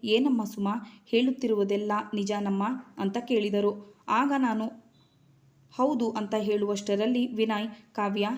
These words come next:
ನನ್ನ ಹೆಂಡತಿ, ಅವಳು ಹೀಗೆ ಮಾಡಲು ಸಾಧ್ಯವಿಲ್ಲ" ಎಂದು ನನ್ನ ಪರ ಮಾತನಾಡಿದರು. "ಅವಳು ಹೀಗೆ ಮಾಡುವುದಕ್ಕೆ ಸಾಧ್ಯವಿಲ್ಲ,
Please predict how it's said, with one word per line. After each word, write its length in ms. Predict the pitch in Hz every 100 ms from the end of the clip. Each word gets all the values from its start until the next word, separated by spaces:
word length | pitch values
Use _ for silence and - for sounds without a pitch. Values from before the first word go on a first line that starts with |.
| - - -
ನನ್ನ 260 | 220 269 262
ಹೆಂಡತಿ, 600 | 208 196 196 208 202 - - -
ಅವಳು 320 | 240 294 285
ಹೀಗೆ 260 | 262 233 220
ಮಾಡಲು 340 | 214 202 214
ಸಾಧ್ಯವಿಲ್ಲ" 580 | 254 233 202 202 208 208 208 - - -
ಎಂದು 280 | 240 254 262
ನನ್ನ 220 | 220 196
ಪರ 180 | 202 208 226
ಮಾತನಾಡಿದರು. 1040 | 247 226 202 202 208 202 202 208 - - - -
"ಅವಳು 320 | 247 269 302
ಹೀಗೆ 260 | 269 262 254
ಮಾಡುವುದಕ್ಕೆ 600 | 240 233 226 214 226 262
ಸಾಧ್ಯವಿಲ್ಲ, 560 | 254 247 202 202 208